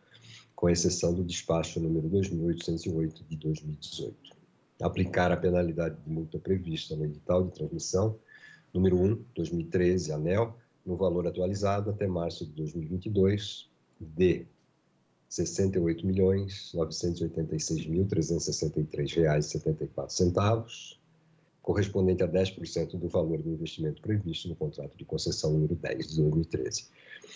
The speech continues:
No caso de não pagamento da multa, determinar desde já a execução da garantia de fiel cumprimento em valor suficiente para a quitação da referida multa,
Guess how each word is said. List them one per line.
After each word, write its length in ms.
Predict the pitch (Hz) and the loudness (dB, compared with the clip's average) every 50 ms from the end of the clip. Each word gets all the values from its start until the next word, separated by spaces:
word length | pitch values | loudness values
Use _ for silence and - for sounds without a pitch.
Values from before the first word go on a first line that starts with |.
| - - | -2 0
No 80 | 90 | 0
caso 320 | 85 - - 95 92 87 85 | 2 4 4 4 4 4 4
de 60 | 87 | 4
não 120 | 85 92 | 4 4
pagamento 460 | 90 90 85 80 82 80 78 78 - 92 | 2 2 2 2 2 0 0 -2 -2 -2
da 100 | 92 90 | -2 0
multa, 320 | 90 90 95 107 107 113 | 0 0 -2 -2 -2 -4
determinar 580 | 92 85 85 - 90 82 82 78 78 78 78 76 | -4 -4 -4 -2 -2 0 0 0 0 0 0 0
desde 260 | - 90 92 92 95 | 0 -2 -2 0 0
já 320 | 90 92 90 92 98 104 - - _ _ _ _ - | 0 2 2 2 0 0 -4 -10 _ _ _ _ 0
a 80 | 90 | 2
execução 440 | 90 85 92 80 - - - 95 90 | 2 2 2 -2 -4 -2 0 2 2
da 100 | 87 87 | 2 2
garantia 340 | 82 78 78 78 - - 78 | 2 2 0 0 -2 -4 -8
de 100 | 71 - | -8 -6
fiel 160 | - 80 78 | -4 -4 -4
cumprimento 560 | - - 98 113 123 113 98 95 95 101 - _ _ _ - - _ _ _ _ _ _ _ - | -2 -2 0 2 4 4 4 4 2 0 -4 _ _ _ -20 -20 _ _ _ _ _ _ _ 2
em 160 | 92 107 110 | 4 4 6
valor 340 | 104 107 98 87 82 80 78 | 6 6 4 4 4 0 -2
suficiente 680 | - - 117 110 - 117 - - 101 90 92 92 - - | -2 -4 -4 -4 -4 -6 -2 0 0 2 2 0 -4 -4
para 220 | - 92 87 85 | -4 -2 -2 -2
a 20 | |
quitação 520 | - - - - 92 85 - - 85 - 80 | -2 -4 -4 -4 -4 -4 -4 -6 -8 -6 -6
da 80 | 82 | -6
referida 440 | 82 90 87 - - 85 82 78 85 | -6 -6 -8 -8 -6 -4 -2 0 0
multa, 500 | 82 85 92 101 107 104 - 107 107 107 | 0 0 0 -2 -2 0 0 2 2 0